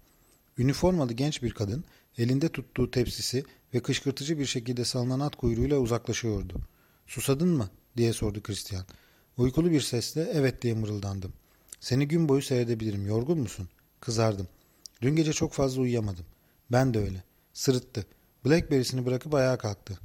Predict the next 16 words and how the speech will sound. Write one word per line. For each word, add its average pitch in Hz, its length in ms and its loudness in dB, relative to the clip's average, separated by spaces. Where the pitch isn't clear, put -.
Kalçasından 143 640 -2
düşecek 143 400 -2
gibi 117 200 -8
duran 113 320 0
şortu, 117 480 -2
içindeki 139 420 -2
mayosunu 147 420 0
gösterecek 127 500 -2
şekilde 123 360 -4
aşağı 131 300 0
şar-, 107 220 -2
sarkıyordu. 95 640 -4
Şortunu 175 420 2
çıkarıp 131 400 -2
terliklerinden 127 640 0
kurtuldu. 101 480 -2